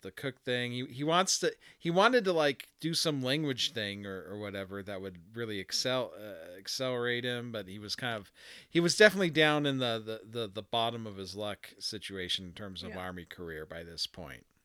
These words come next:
Speaker 2: Now, he starts dating a woman who lives in Santa Clara, which is, uh, near enough to Monterey. Uh, her name is Iolanda, and,
Speaker 1: <laughs> Near
Speaker 2: uh,
Speaker 1: enough.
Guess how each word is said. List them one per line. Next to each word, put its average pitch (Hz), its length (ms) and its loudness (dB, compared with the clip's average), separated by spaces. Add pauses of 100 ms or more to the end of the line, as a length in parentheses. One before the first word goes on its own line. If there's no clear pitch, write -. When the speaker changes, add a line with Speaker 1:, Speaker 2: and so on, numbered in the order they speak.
(720)
Speaker 2:
Now, 240 300 -10
he 285 160 -8
starts - 420 -8
dating 240 300 -4
a 196 60 -4
woman 190 260 -6
who 196 100 -6
lives 190 220 -10
in 190 80 -10
Santa 185 300 -8
Clara, 190 360 -4
which 180 220 -8
is, 185 400 -10 (100)
uh, 311 440 -4
near 202 760 0
enough 165 380 -4
to - 80 -10
Monterey. 165 540 -4 (1120)
Uh, 208 180 4
her 226 140 4
name 226 240 4 (180)
is 220 180 2
Iolanda, 196 760 0 (340)
and, 196 360 -4
Speaker 1:
<laughs> - 20 -
Near - 120 -2
Speaker 2:
uh, 202 60 -2
Speaker 1:
enough. 190 340 -2